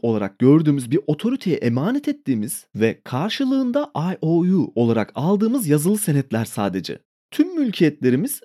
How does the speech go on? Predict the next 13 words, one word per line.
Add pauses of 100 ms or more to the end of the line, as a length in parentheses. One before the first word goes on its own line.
özelliklerini
otoritenin
değiştirebileceği
ve
belki
yüz
yıl
sonra
geçerli
sayılmayacak
tapu
senetleriyle
korunuyor.